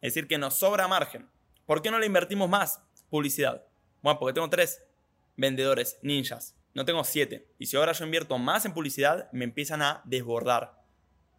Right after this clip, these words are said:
Se rebalsan los leads y no tengo quien los agarre. Entonces tengo mi factor limitante en la conversión. Porque podría estar apretando más la atracción, pero tengo un problema en conversión.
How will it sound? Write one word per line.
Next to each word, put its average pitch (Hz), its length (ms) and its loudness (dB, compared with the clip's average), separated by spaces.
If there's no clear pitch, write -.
Se - 160 0
rebalsan 139 520 6
los 131 120 0
leads 139 420 -4
y 131 60 -8
no 135 100 0
tengo 151 240 -4
quien 160 140 -6
los 156 160 -4
agarre. 135 340 4
Entonces 131 360 -2
tengo 156 180 -2
mi 156 120 -4
factor 143 280 -4
limitante 160 680 -4
en 135 340 -4
la 123 160 -2
conversión. 131 560 -2
Porque 127 220 -2
podría 135 400 0
estar 185 180 -2
apretando 170 640 -2
más 156 400 -4
la 120 80 -2
atracción, 123 680 -6
pero 123 200 -2
tengo 151 180 -6
un 147 60 -8
problema 135 320 -2
en 139 60 -6
conversión. 127 480 -2